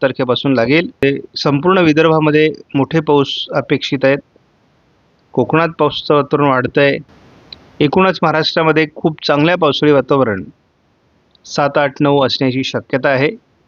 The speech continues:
या वातावरणात अजून पॉझिटिव्ह बदल होईल असा आपला अंदाज आहे.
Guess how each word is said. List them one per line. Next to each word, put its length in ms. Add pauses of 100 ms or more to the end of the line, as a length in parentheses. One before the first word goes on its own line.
(1800)
या 180
वातावरणात 520
अजून 400
पॉझिटिव्ह 480
बदल 220
होईल 300
असा 440
आपला 240
अंदाज 340
आहे. 180